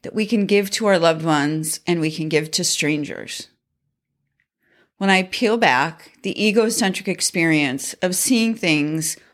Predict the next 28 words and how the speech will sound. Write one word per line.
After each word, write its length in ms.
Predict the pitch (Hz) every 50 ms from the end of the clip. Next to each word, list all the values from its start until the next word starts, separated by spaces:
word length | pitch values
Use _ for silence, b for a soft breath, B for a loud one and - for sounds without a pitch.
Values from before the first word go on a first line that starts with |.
| b b -
only 280 | 196 202 196 190 185
through 240 | 180 - 185 165 160
me 680 | 165 165 185 208 185 147 113 135 175 185 185 - _ _ _ _ _ _
as 180 | - 170 180 175
the 80 | 175
center 340 | 165 - 202 196 202 185 175
of 80 | 170 160
the 80 | 165
universe 720 | 165 175 170 156 139 139 120 120 160 - - - - - - _ _ b b b b b b b b b b -
and 120 | 214 214
recognize 540 | 214 233 233 254 226 226 208 196 196 190 -
my 120 | 180 175
innate 440 | 170 160 151 156 170 180 220 226 - -
ability 500 | 175 160 - 196 196 185 175 151 147 151
to 80 | 151 151
share 300 | - - - 165 160 160
love 280 | 165 160 156 156 156
through 220 | - - 165 156 143
bearing 340 | - 156 151 151 143 143
witness 600 | 143 208 254 247 - 131 - 165 160 - - -
to 160 | - - 190 160
the 100 | 160 151
lives 320 | 151 151 143 143 147 160
of 100 | 143 139
others, 580 | 170 170 147 113 85 98 139 156 - - - - _ _ _ _ _ _ _ _ _ _ _
my 120 | 175 180
heart 260 | 202 - - 220 190
opens. 840 | 123 117 170 190 - 151 98 90 73 - 175 160 - - - - -